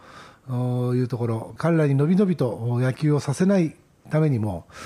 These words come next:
Speaker 1: 緊張感のある一回戦で、
Speaker 2: うん。
Speaker 1: えー、しっかりと勝ち切りたかったんですけれども、うん、逆に我々のその、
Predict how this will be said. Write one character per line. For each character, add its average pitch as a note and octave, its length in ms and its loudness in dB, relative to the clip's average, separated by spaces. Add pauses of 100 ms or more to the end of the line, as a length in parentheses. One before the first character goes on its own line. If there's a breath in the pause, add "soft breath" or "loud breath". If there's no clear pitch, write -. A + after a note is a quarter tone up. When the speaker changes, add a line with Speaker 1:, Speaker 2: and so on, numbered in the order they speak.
(220 loud breath)
Speaker 1:
緊 C3 140 0
張 C3 160 -2
感 A#2+ 180 0
の A#2+ 60 0
あ A#2+ 60 -2
る A#2 100 0
一 A2 120 -6
回 C3 200 -2
戦 F#2+ 180 -6
で、 E2+ 200 -8 (180 loud breath)
Speaker 2:
う A#2 40 -2
ん。 G#2+ 80 -4 (220 loud breath)
Speaker 1:
え A2 160 -6
ー、 - 20 -6
し - 100 -10
っ - 20 -10
か A#2+ 120 -6
り A2+ 60 -4
と A2 80 -4
勝 A2 160 -6
ち A2 220 -10
切 - 160 -14
り G#2+ 80 -8
た B2 100 -2
か A2+ 60 -4
っ A2 60 -6
た G2+ 100 -12
ん F#2+ 80 -10
で F2+ 60 -12
す - 80 -20
け G2+ 80 -12
れ F#2 40 -10
ど F2 100 -12
も、 E2+ 280 -16 (180)
う - 20 -10
ん、 G#2 460 -8
逆 A#2+ 240 -2
に C#3 280 2
我 C3+ 180 0
々 C3 240 2
の B2+ 200 0
そ C3+ 120 -2
の、 A#2+ 260 -2